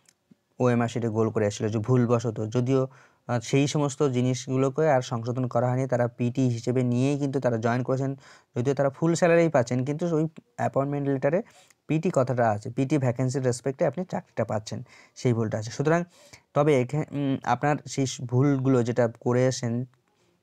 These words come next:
সেই ভুলটা কিন্তু আর সংশোধন করা যাবে না। তবু এখানে একটা, উম, শেষ আশার আলো বলে রাখবো যে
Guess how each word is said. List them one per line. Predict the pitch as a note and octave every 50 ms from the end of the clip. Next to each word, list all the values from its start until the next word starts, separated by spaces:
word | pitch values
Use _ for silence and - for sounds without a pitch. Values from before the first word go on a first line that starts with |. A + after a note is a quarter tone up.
| _ _ _ _ _ - - - -
সেই | - - C3+ C3 B2+
ভুলটা | A#2+ B2 B2 A2+ C3+
কিন্তু | B2+ C3+ B2 B2 C3
আর | C3
সংশোধন | B2+ - A#2 A2 - B2 A#2+ B2
করা | A#2+ B2 A#2 A2
যাবে | A2+ G#2+ G2+ G#2+
না। | A2 A#2 - -
তবু | D3+ D#3 E3+ F3+
এখানে | D#3+ D3 D3+ D3 C#3
একটা, | C3+ C3 - D#3+ D3+ C#3+ C3+ - - - - _ _ -
উম, | - A#2 A2+ B2 C#3
শেষ | - - C#3+ C#3+ C3 -
আশার | - A#2 A#2 - D3+ D3
আলো | D3 D3 D3 C#3+
বলে | C3 C3 C3 C3+
রাখবো | C3+ C3+ B2+ B2+ C#3 C3
যে | B2 B2 A#2+